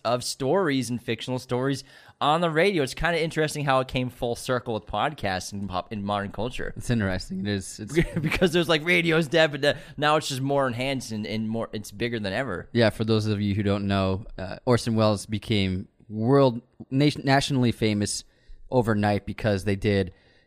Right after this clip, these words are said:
Speaker 2: he and his theater company, they did a production on the radio of War of the Worlds,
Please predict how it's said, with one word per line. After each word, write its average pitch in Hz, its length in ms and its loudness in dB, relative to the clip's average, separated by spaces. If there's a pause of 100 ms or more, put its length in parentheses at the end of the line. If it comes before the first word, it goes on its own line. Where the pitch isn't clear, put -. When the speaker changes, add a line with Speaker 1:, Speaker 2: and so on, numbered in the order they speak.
Speaker 2:
he 127 260 2
and 113 140 2
his 120 220 0 (200)
theater 139 320 4
company, 110 460 0
they 104 160 2
did 104 340 0
a 107 140 -2
production 98 720 -2
on 98 220 -2
the 98 160 -2
radio 101 640 2
of 92 340 0
War 98 180 0
of 92 60 0
the 95 60 -2
Worlds, 110 580 0